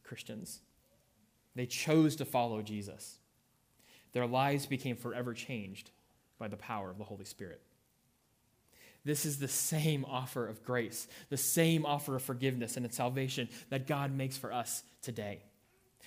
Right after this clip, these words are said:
Whether it's for the first time or the five thousandth time, I beg you to accept God's invitation. Answer his call for your calling out to him.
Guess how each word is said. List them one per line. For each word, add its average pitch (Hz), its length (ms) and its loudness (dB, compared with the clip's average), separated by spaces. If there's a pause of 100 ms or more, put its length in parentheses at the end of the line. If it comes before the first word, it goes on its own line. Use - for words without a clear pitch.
(140)
Whether 160 300 8
it's 165 120 2
for 165 100 0
the 139 80 2
first 180 360 0
time 165 280 2
or 147 100 2
the 143 80 0
five 143 240 2
thousandth 147 400 4
time, 131 260 2
I 156 140 4
beg 170 400 2
you 151 160 4
to 143 180 -2
accept 175 480 0
God's 147 240 2
invitation. 135 600 -2 (360)
Answer 180 380 4
his 147 240 0
call 151 260 2
for 151 220 0
your 156 220 2
calling 147 400 0
out 139 180 -2
to 127 100 -2
him. 127 380 -2